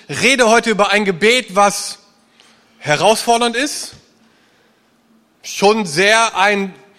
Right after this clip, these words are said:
ähm, ja, aus der Komfortzone rauspusht. Ähm, manche lehnen es vielleicht sogar ab, dieses Gebet zu beten. Ähm, aber wenn du dieses Gebet betest,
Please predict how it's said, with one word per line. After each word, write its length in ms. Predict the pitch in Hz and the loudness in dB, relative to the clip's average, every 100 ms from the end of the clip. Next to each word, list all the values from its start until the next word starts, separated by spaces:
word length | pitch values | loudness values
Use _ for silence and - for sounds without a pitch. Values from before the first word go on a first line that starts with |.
| _ _ _ _ - | _ _ _ _ -10
ähm, 600 | 156 185 175 170 170 151 147 | -2 0 0 0 -4 -6 0
ja, 260 | 180 156 147 | 2 2 2
aus 160 | 190 | 0
der 140 | 226 202 | 0 0
Komfortzone 800 | 214 - 226 240 - 233 208 175 | 0 2 2 2 2 2 2 2
rauspusht. 880 | 208 247 - - 269 285 - - - _ - - _ - | 2 0 -2 0 2 2 -2 -6 -20 _ -20 -20 _ -4
Ähm, 500 | 170 175 175 175 170 - - | 0 2 2 -2 -6 -10 -2
manche 320 | 190 226 208 | 0 0 0
lehnen 220 | 226 240 | 2 2
es 100 | - | 2
vielleicht 220 | 226 214 | 0 0
sogar 240 | 214 196 220 | 2 0 0
ab, 160 | - | -2
dieses 260 | 240 247 240 | -4 -4 -4
Gebet 320 | 226 233 254 | -4 -2 -2
zu 120 | - | -4
beten. 400 | 190 233 247 262 302 _ - - _ - | -4 -4 -4 -8 -10 _ -20 -20 _ -10
Ähm, 280 | 165 160 170 | -4 -4 -2
aber 600 | 156 208 233 254 285 247 - | 2 2 4 0 0 -4 -16
wenn 320 | 139 185 262 269 | -2 0 2 -2
du 100 | 233 | -2
dieses 320 | 240 226 - | -2 -4 -4
Gebet 380 | 226 214 214 190 | -4 -2 -2 -2
betest, 680 | 190 185 151 143 - - | -4 -2 -6 -8 -14 -20